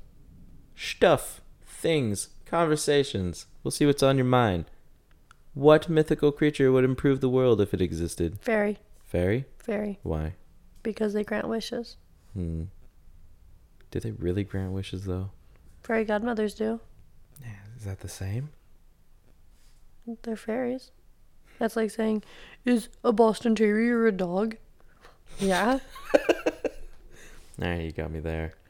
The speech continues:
Speaker 2: What would you do?
Speaker 1: Mm.
Speaker 2: Trolls would make it worse.
Speaker 1: Mm, trolls would make it worse.
Speaker 2: Genies? Mm-hmm. I don't know. Seems like genies are sneaky. Fairies are nice versions of genies who don't limit you.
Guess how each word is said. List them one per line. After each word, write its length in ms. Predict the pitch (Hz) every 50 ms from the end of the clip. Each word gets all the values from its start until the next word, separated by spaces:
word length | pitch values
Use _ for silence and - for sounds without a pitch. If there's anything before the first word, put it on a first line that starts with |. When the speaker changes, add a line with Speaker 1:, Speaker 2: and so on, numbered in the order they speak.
| - - - -
Speaker 2:
What 80 | 226 226
would 160 | 226 202 202
you 100 | 240 240
do? 280 | 214 208 202 202 202 - - - - - - - - -
Speaker 1:
Mm. 760 | - 82 82 82 82 80 82 85 87 85 87 87 87 85 82 104 - _ - _ - _ -
Speaker 2:
Trolls 300 | - - 226 220 247 214
would 80 | 214 196
make 220 | 196 196 190 -
it 100 | 196 185
worse. 460 | 196 196 196 202 220 - - - - - - - - - - -
Speaker 1:
Mm, 160 | 95 95 90
trolls 300 | - - 82 80 80 - 85
would 120 | 85 82
make 140 | 82 80 -
it 140 | - 85 82
worse. 440 | 82 85 92 95 101 - - - - - - - 220
Speaker 2:
Genies? 640 | 220 220 233 247 254 262 262 262 262 247 - - - _ _ _ _ - 226
Mm-hmm. 800 | 220 214 214 214 214 208 202 - - 226 220 214 208 208 208 185 - - - - - - - - - -
I 80 | 226
don't 100 | 214 214
know. 260 | 208 202 202 202 190 - -
Seems 240 | - - 277 254 226
like 140 | 214 214 185
genies 320 | - 208 202 202 196 185
are 80 | 185 180
sneaky. 520 | - - - 214 196 185 - 202 196 196
Fairies 380 | 196 - 269 262 262 247 214 208
are 120 | 208 196
nice 320 | 196 190 185 185 185 -
versions 420 | - - 202 208 202 202 208 208 202
of 100 | 208 190
genies 420 | 190 214 214 202 208 208 208 202 _ _ _ - - - - -
who 80 | 233
don't 260 | 202 220 202 196 202 208
limit 260 | 202 196 196 196 -
you. 280 | - 214 214 220 226